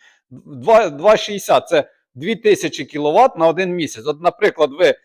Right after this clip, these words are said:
спалили в цьому місяці дві тисячі кіловат,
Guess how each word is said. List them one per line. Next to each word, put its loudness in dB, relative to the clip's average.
спалили 4
в -2
цьому -2
місяці -8
дві -12
тисячі -6
кіловат, 2